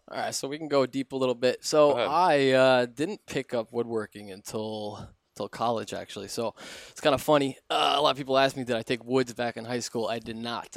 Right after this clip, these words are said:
Speaker 1: I actually took four years of art class. And, uh, then, so I went to William Patterson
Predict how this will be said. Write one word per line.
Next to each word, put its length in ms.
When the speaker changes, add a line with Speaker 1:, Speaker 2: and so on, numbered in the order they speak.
Speaker 1:
I 80
actually 260
took 220
four 280
years 680
of 500
art 220
class. 580
And, 400
uh, 300
then, 460
so 140
I 40
went 160
to 80
William 260
Patterson 680